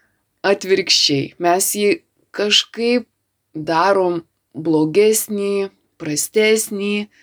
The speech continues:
tamsesnį, liūdnesnį. Viena tokia mistikė keturiolikto amžiaus, palaimintoji Julijona Norvidžietė,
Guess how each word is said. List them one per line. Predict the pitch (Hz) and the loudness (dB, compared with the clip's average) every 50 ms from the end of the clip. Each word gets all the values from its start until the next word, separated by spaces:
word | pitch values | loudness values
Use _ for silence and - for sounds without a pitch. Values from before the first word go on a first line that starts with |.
| _ _ _ _ _ _ | _ _ _ _ _ _
tamsesnį, | - 147 143 143 - - - 220 226 233 233 226 - - 214 208 214 214 214 208 208 208 _ _ | -8 -6 -6 -6 -4 0 0 2 2 2 0 0 -2 -4 -4 -2 -2 -2 -2 -4 -4 -8 _ _
liūdnesnį. | - 147 151 147 143 139 143 165 208 233 247 247 247 - - - 220 220 220 220 220 220 220 _ _ _ _ _ _ _ _ _ _ _ _ _ _ _ _ | -10 -8 -4 -4 -4 -4 -2 -2 0 2 2 2 2 0 0 -2 0 0 0 0 0 -2 -4 _ _ _ _ _ _ _ _ _ _ _ _ _ _ _ _
Viena | - - - 202 214 233 247 254 | -12 -6 -4 -2 0 2 2 2
tokia | 254 - 226 220 214 - 233 226 226 214 - - - | 2 0 -2 -2 -2 0 0 2 2 2 0 -2 -4
mistikė | - 175 185 220 285 349 - - - - 165 - - 160 147 139 143 147 - _ _ _ _ _ _ _ _ _ - | -6 -6 -2 0 0 0 0 -2 -6 -10 -10 -4 -2 0 0 0 0 -4 -8 _ _ _ _ _ _ _ _ _ -8
keturiolikto | 160 156 - 165 165 175 180 190 185 180 170 - - 151 | -6 -4 -2 -2 -2 0 0 0 0 -2 -4 -6 -6 -6
amžiaus, | 143 139 147 151 151 139 - 113 - - - - - _ _ _ _ _ _ _ _ _ _ _ _ _ _ _ - | -4 -2 -2 -2 -2 -2 -4 -6 -6 -6 -6 -8 -8 _ _ _ _ _ _ _ _ _ _ _ _ _ _ _ -2
palaimintoji | 165 165 175 180 190 196 196 185 180 180 170 185 180 180 175 170 170 170 165 165 160 - - | 2 2 4 4 4 2 0 0 -2 -4 -4 -2 -2 0 0 2 4 4 4 4 4 2 -2
Julijona | - 170 160 180 190 180 170 165 160 151 160 170 185 202 202 202 190 175 170 165 - - | -6 -10 -6 -4 -2 0 0 0 0 2 2 2 2 2 0 0 0 0 0 0 -2 -2
Norvidžietė, | - 170 170 170 170 170 165 156 165 160 147 - - 175 190 180 170 - - - 135 | -2 -2 0 2 2 2 2 2 0 0 0 0 -2 0 2 2 0 0 -4 -8 -10